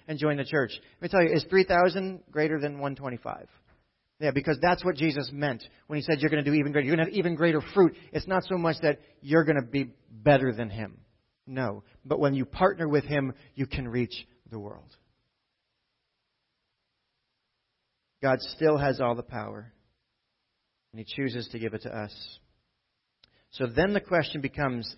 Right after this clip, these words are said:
if we have that kind of power, where is it? Why don't our prayers seem to be answered? Why do we keep hearing tragic stories?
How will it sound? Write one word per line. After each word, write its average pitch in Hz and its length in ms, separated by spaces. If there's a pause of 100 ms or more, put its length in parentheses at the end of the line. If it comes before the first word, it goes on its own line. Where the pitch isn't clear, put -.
if 180 200 (120)
we 135 420
have 127 300 (120)
that 123 360
kind 117 500
of 104 140 (140)
power, 101 500 (2250)
where 120 500
is 104 200
it? 98 200 (2500)
Why 127 240
don't 135 200
our 120 120
prayers 117 480
seem 120 140
to 117 80
be 117 180
answered? 123 320
Why 117 180
do 117 120
we 117 100
keep 117 240
hearing 113 300
tragic 110 340
stories? 127 500